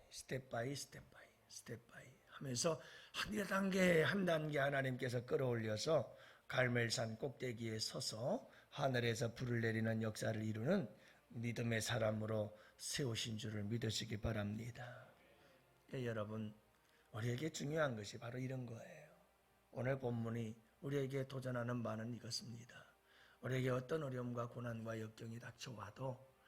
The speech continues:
여러분, 이 모든 것들을 믿음의 성장과 성숙의 기회로 삼으실 수 있는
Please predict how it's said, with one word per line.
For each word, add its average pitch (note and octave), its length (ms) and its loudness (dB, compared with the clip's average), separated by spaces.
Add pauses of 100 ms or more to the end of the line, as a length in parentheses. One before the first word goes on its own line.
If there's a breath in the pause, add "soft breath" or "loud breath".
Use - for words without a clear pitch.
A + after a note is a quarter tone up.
(380 soft breath)
여러분, C#3+ 320 2
이 C#3 80 4
모든 B2+ 360 2
것들을 A#2 600 0
믿음의 B2+ 360 0
성장과 A#2+ 640 2
성숙의 C3 560 0
기회로 B2 360 2
삼으실 B2 480 -2
수 - 160 -4
있는 B2 360 -4